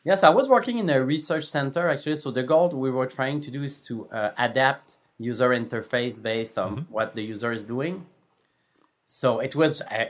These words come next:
Speaker 1: early stage of, of, of the research on that.
Speaker 2: Mm-hmm.
Speaker 1: So we were trying to, to come with, uh, uh, something, yeah, something that could learn from, from the user. And actually, we were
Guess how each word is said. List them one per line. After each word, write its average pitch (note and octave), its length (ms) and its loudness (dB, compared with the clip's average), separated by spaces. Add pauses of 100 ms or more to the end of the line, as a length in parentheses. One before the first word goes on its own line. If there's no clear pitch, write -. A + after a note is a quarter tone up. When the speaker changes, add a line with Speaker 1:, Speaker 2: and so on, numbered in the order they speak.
Speaker 1:
early D3 340 2
stage A#2 480 0
of, G2 220 -4
of, G2+ 220 -6
of G2 200 -6
the G2 180 -6
research G2+ 520 -6
on F#2+ 180 -6
that. F#2+ 300 -4 (480)
Speaker 2:
Mm-hmm. B2 200 -6
Speaker 1:
So A2+ 340 -2
we A#2+ 140 -2
were C#3 200 4
trying A#2+ 480 2
to, G#2+ 300 -10
to - 140 -18
come A2 400 -4
with, G2+ 180 -4 (100)
uh, F2+ 380 -6 (520)
uh, F2 460 -4
something, A2 440 -4
yeah, F#2+ 140 -4
something C3 360 -2
that B2+ 200 2
could A2 180 -6
learn A#2 360 2
from, G2+ 320 -4
from G#2+ 280 -6
the F#2+ 80 -6
user. G2 420 -8
And G2+ 140 -8
actually, G3 260 -2
we B3 100 0
were F#3 300 2